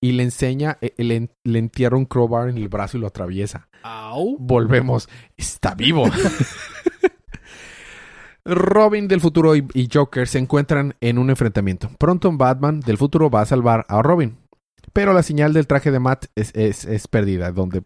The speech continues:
Speaker 1: a donde podía encontrar a Ba-, a Robin. Y es muy peligroso, pues, porque puede que no lo salve. ¿Cómo podrá Batman salvarlo ahora de, después de estos terribles peligros del nuevo Joker? Bueno, del mismo Joker que regresó. Joker interrumpe la señal y llega a las televisiones de Gótica,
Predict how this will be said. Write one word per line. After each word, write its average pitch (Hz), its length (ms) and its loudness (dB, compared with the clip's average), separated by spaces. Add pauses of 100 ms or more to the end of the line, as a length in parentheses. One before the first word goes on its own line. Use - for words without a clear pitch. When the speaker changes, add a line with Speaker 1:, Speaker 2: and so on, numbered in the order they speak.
(120)
Speaker 1:
a 98 120 -6
donde 95 220 0
podía 95 200 -4
encontrar 95 300 -4
a 92 40 -4
Ba-, 87 200 -6
a 90 200 -6
Robin. 87 280 -2 (840)
Y 104 100 -6
es 90 80 -8
muy 95 120 -6
peligroso, 98 400 -2
pues, - 180 -10
porque - 280 -18
puede 92 180 -8
que - 100 -12
no 90 80 -6
lo 95 80 -4
salve. 151 360 2 (480)
¿Cómo 175 320 2
podrá 135 260 4
Batman 135 300 2
salvarlo 104 400 2
ahora 98 220 4
de, 95 200 0 (100)
después 104 360 -2
de 104 60 0
estos 113 200 0
terribles 95 460 -2
peligros 95 360 -2
del 90 140 -4
nuevo 90 240 -4
Joker? 107 280 -4
Bueno, 104 220 0
del 90 120 -4
mismo 104 220 -2
Joker 101 300 -4
que 107 120 -6
regresó. 110 280 -2 (500)
Joker 202 360 0
interrumpe 143 480 -4
la 135 100 -2
señal 147 500 -4
y 123 120 -4
llega 117 380 -2
a 110 40 -2
las 107 140 -2
televisiones 101 400 -4
de 104 80 -2
Gótica, 127 340 -2